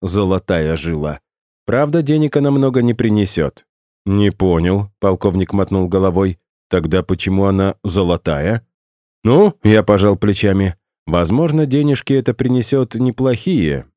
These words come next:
но не миллионы. Хотя, ну да ладно, в первую очередь я хочу людям помочь». «Похвально. Так в чем дело?»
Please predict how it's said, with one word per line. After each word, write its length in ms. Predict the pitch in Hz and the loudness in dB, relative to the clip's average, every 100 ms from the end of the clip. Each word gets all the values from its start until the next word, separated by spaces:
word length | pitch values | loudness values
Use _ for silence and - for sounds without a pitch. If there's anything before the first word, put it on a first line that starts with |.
| - | -4
но 200 | 101 104 | -2 0
не 140 | 101 | 2
миллионы. 640 | 104 104 123 127 82 65 - _ _ _ - | 2 2 2 0 -2 -4 -12 _ _ _ -4
Хотя, 560 | 101 85 147 170 160 - _ _ _ | -2 0 0 0 -2 -6 _ _ _
ну 140 | 196 156 | -2 2
да 100 | 110 | 2
ладно, 480 | 90 78 71 71 - | 2 0 -4 -8 -10
в 100 | _ | _
первую 360 | - 113 104 110 | -2 0 2 2
очередь 400 | 131 - 107 98 | 0 0 -4 -2
я 180 | 107 98 | -4 -2
хочу 460 | 104 92 101 90 _ | -2 -2 -4 -4 _
людям 360 | - 104 78 76 | -4 -2 -2 -4
помочь». 500 | 73 78 73 - - _ _ _ _ _ _ | -4 -6 -6 -10 -18 _ _ _ _ _ _
«Похвально. 720 | 107 139 214 196 117 113 131 127 _ | -2 0 2 4 4 4 2 0 _
Так 180 | - 120 | -2 -2
в 40 | - | 0
чем 280 | 170 180 | 2 4
дело?» 360 | 190 151 82 69 | 4 4 2 -2